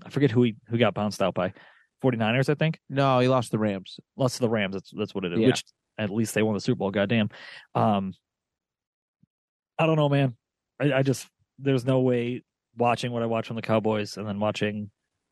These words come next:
Speaker 1: Tom Brady be Tom Brady. But I'll take Tampa.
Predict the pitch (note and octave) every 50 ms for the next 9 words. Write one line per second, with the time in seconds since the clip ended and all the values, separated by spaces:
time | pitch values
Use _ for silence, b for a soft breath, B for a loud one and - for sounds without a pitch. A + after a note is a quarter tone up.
0 | _ _ _ - - B2+ C3 A#2+ G#2+ A#2 A2+ A2+ G#2+ G#2+ G#2 G#2+ A2 G#2+ G#2 -
1 | G#2+ G#2+ G#2+ G#2 G#2 G2+ F#2+ F#2+ G2+ b b b b b b b b b _ _
2 | _ _ _ - G#3+ F3+ - - - - _ _ _ _ _ _ _ _ _ _
3 | _ - C#3 B2 B2 - - _ _ _ _ _ _ _ _ _ _ _ _ _
4 | _ _ _ _ _ _ _ _ _ _ _ - C3+ D3+ C#3+ - D#3+ F3 D#3 -
5 | - D#3 D#3 C#3+ - G#2 F#2 G#2+